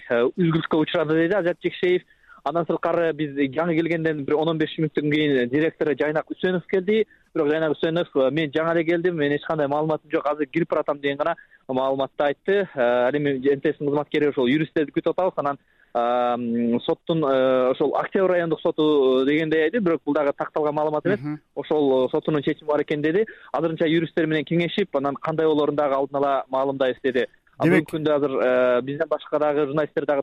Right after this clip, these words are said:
Speaker 1: толуп бул жерде мындай, э, милициялар да көбөйө баштады.
Speaker 2: Демек, азыр так себеби азырынча белгисиз экен да.
Speaker 1: Э, так себеби белгисиз. Эки
Speaker 2: А,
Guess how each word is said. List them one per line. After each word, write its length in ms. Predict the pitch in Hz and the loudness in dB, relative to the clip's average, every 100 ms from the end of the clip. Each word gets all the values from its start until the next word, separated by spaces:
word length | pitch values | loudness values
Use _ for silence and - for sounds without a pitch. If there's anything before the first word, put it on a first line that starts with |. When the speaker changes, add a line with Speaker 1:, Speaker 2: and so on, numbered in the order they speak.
| - | 0
Speaker 1:
толуп 200 | 160 175 | -2 -2
бул 80 | 135 | -2
жерде 300 | 135 131 139 | -2 0 -2
мындай, 300 | 131 127 123 - | 0 -2 -2 -2
э, 680 | 113 117 113 113 113 113 123 | 0 2 2 4 4 2 2
милициялар 400 | 135 131 139 131 | 0 -2 -2 0
да 80 | 131 | 0
көбөйө 260 | 127 123 | 0 0
баштады. 240 | 113 113 107 | 0 -2 -4
Speaker 2:
Демек, 360 | 117 143 156 160 | -2 0 2 4
азыр 220 | 165 160 | 2 -2
так 240 | - 175 | -4 -4
себеби 340 | - 185 185 185 | 0 0 2 2
азырынча 340 | 185 185 185 | 0 -2 -2
белгисиз 440 | 180 185 175 175 185 | 0 -2 -4 -4 -2
экен 260 | 190 196 | 0 0
да. 160 | 160 113 - _ _ _ _ _ _ - _ - - - | 2 0 -4 _ _ _ _ _ _ -20 _ -10 -10 -4
Speaker 1:
Э, 240 | 147 170 | 0 0
так 160 | 175 165 | 0 -2
себеби 300 | 175 160 147 | 0 2 2
белгисиз. 240 | 139 - | 0 0
Эки 80 | 131 | 2
Speaker 2:
А, 140 | 135 | 2